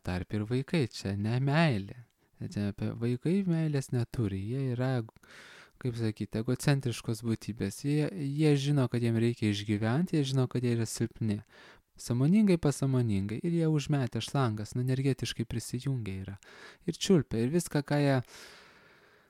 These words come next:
tą daro ir suaugusi, bet vaikai ypatingai, bet ir viską, ką žmogus, prie kurio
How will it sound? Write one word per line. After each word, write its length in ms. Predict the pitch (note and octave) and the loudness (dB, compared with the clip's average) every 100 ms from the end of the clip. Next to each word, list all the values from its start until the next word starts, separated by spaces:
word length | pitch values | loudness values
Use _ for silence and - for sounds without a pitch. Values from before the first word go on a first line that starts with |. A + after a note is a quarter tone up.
| _ _ _ - | _ _ _ 6
tą 120 | A#2+ | 8
daro 240 | A#2 A2+ A#2+ | 10 8 6
ir 80 | |
suaugusi, 640 | A2 C3+ B2 G2 F#2 - F#2+ | 4 4 4 2 -4 -6 -6
bet 160 | F#2+ | -4
vaikai 320 | G2+ G2 - G#2 | -2 -2 -2 -4
ypatingai, 640 | A2+ A2+ - A#2 F#2+ F#2 F2 | -4 -6 -4 -4 -2 -4 -6
bet 240 | F2 A#2+ | -8 -4
ir 160 | A#2 B2 | -4 -2
viską, 360 | D3 - C3 A#2+ G#2+ - - - | -4 -2 2 2 0 -4 -14 -4
ką 160 | B2+ A#2+ A#2 - - - E3+ E3+ - - - D3 B2 | 0 2 2 -2 -8 -20 -20 -18 -16 -16 -14 -10 -8
žmogus, 480 | A2+ B2 A#2+ B2 A2+ - | -2 0 2 4 2 0
prie 180 | A2+ G#2+ | -4 -2
kurio 240 | A2+ G#2+ | -2 -2